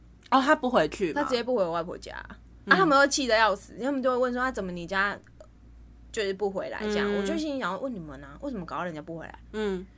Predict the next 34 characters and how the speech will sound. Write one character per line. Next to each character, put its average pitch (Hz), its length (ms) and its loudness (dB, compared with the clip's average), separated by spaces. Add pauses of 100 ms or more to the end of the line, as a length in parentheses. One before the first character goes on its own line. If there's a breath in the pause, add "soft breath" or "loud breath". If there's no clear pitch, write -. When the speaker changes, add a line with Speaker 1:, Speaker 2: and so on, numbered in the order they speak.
Speaker 2:
然 226 120 2
后 277 80 4
我 233 80 2
妈 214 180 2
又 233 60 -2
不 220 80 -12
敢 175 180 -6
讲， 147 160 -10
我 139 60 -14
妈 185 100 -6
超 214 220 -4
俗 180 140 -10
辣， 160 180 -4
不 156 100 -12
敢 180 120 -8
跟 165 80 -10
他 175 40 -8
们 175 80 -10
讲 165 160 -14
说 175 200 -12
：“啊， 285 80 -2
因 302 120 0
为 285 80 -2
你 220 60 -8
们 185 100 -8
都 190 80 -6
逼 202 160 -6
我 185 120 -2
女 165 100 -12
儿 - 80 -12
洗 - 240 -14
碗。” - 120 -10 (460 soft breath)
而 359 120 10
且 349 220 6